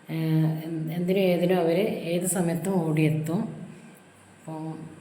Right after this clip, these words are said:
നമ്മളതുകൊണ്ട് തന്നെ ആദ്യത്തെ പ്രസവം ഇവിടെ തന്നെയാണ് നടന്നത്. അപ്പോൾ എല്ലാം കൊണ്ട് ഡോക്ടർമാരായാലും നഴ്സുമാരായാലും എല്ലാം നല്ലതാണ് കേട്ടോ. അപ്പം അങ്ങനെ ഡോക്ടർ പത്തര ആകുമ്പോൾ എത്തുമെന്നാണ് പറഞ്ഞത്. അങ്ങനെ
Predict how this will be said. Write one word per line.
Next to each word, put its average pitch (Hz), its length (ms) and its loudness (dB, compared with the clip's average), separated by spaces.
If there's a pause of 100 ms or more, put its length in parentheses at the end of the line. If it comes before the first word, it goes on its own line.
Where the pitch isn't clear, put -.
(260)
നമ്മളതുകൊണ്ട് 170 560 0
തന്നെ 165 260 0
ആദ്യത്തെ 156 360 -2
പ്രസവം 180 280 2
ഇവിടെ 156 240 2
തന്നെയാണ് 160 320 0 (100)
നടന്നത്. 143 440 -2 (600)
അപ്പോൾ 170 180 -8 (180)
എല്ലാം 190 240 0
കൊണ്ട് 202 140 4 (120)
ഡോക്ടർമാരായാലും 175 840 4 (240)
നഴ്സുമാരായാലും 165 560 -2
എല്ലാം 196 260 2
നല്ലതാണ് 147 440 2
കേട്ടോ. 143 240 -2 (1120)
അപ്പം 156 320 -8 (640)
അങ്ങനെ 165 300 2 (380)
ഡോക്ടർ 175 420 -2
പത്തര 185 340 2 (100)
ആകുമ്പോൾ 180 320 6 (280)
എത്തുമെന്നാണ് 160 460 0
പറഞ്ഞത്. 147 440 2 (800)
അങ്ങനെ 165 220 0